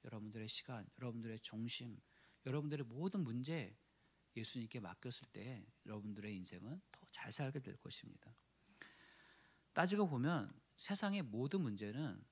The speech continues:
영적인 문제입니다. 이 세상에서 영적인 기근을 해결하실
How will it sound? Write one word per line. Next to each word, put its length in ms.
영적인 480
문제입니다. 720
이 140
세상에서 680
영적인 520
기근을 480
해결하실 420